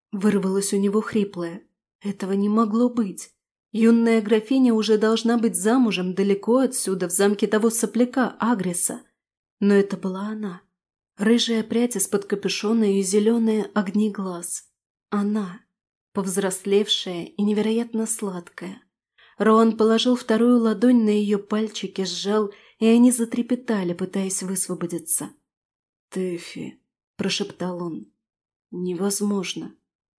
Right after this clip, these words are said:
«Отпусти», тихо попросила она, и он увидел, как подрагивают её губы, а потом сжимаются в жёсткую линию.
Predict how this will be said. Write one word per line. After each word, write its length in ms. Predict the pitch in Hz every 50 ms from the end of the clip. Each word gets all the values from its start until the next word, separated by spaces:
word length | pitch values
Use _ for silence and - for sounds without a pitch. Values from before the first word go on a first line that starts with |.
| _ _ _ _ _ _ _ _
«Отпусти», 840 | - 214 - - - - 247 240 - - - - 180 160 - _ _ _ _ _ _ _ _ -
тихо 280 | - 202 202 202 202
попросила 680 | 190 - 190 196 - 190 180 185 - 196 190 185 185 185
она, 340 | 185 185 190 220 254 254 - - - - _
и 80 | - 277
он 200 | 285 294 277 277
увидел, 380 | 277 262 277 294 294 285 269 262
как 260 | - 254 247 - -
подрагивают 640 | 247 233 196 240 254 254 - 240 226 240 240 240 -
её 240 | 233 226 233 240 226
губы, 400 | 208 202 208 185 165 170 160 - - _ _ _ _
а 80 | - 196
потом 380 | 196 202 196 214 208 202 202
сжимаются 680 | 185 - - 180 180 180 185 208 220 208 202 - -
в 60 | 202 202
жёсткую 520 | 180 185 180 175 - - - 208 202 202
линию. 540 | 196 190 180 175 170 170 170 165 - -